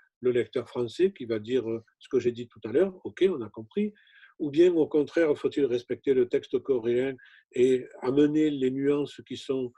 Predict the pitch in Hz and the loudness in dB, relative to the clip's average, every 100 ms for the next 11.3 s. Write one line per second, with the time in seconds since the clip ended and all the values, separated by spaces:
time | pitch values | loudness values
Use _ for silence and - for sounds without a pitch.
0 | _ - - 196 190 151 147 151 123 123 | _ -14 -4 -4 -2 -2 -2 -2 -4 -4
1 | 120 - 127 135 117 - 139 143 120 127 | -2 2 4 2 2 2 2 0 -2 -4
2 | 151 170 151 127 135 123 - - - 123 | -4 -4 -6 0 2 2 -4 -20 -12 -4
3 | 139 180 180 - 131 123 139 135 110 110 | 2 2 0 -6 -6 -2 0 0 -2 -2
4 | 110 107 123 131 127 113 113 110 107 - | -2 0 0 0 -2 -2 -6 -8 -10 -20
5 | _ 113 110 113 123 113 107 104 101 104 | _ -6 -4 2 0 0 -4 -8 -10 -16
6 | 98 98 _ 113 110 120 127 120 117 - | -20 -20 _ -10 -6 -4 -6 -10 -14 -4
7 | 185 208 - - - _ _ 127 - 131 | -2 -2 -6 -20 -20 _ _ -4 0 0
8 | 127 - 170 175 135 123 - 139 165 170 | 0 -4 -6 -2 0 -2 -2 -2 -2 -4
9 | - 123 127 143 135 120 107 120 107 160 | -6 -4 -4 -2 -2 -4 -4 -6 -2 -2
10 | 160 139 123 131 143 156 139 120 117 139 | -2 -4 -6 -4 -4 -2 -4 -4 -4 -2
11 | 127 - 104 | -2 -6 -18